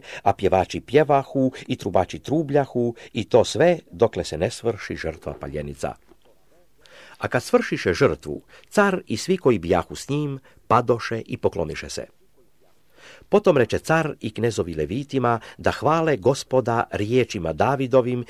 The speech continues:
i Azafa vidioca. I hvališe s velikim veseljem i savivši se, pokloniše se. Tada Ezehija progovori i reče:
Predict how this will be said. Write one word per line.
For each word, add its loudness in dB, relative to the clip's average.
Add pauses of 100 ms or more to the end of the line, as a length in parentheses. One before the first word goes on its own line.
(120)
i -4
Azafa -2
vidioca. -6 (480)
I -4
hvališe 0
s -10
velikim 0
veseljem 0 (220)
i -4
savivši -4
se, -4 (140)
pokloniše -4
se. -10 (1500)
Tada 4
Ezehija 4
progovori 2
i -6
reče: -8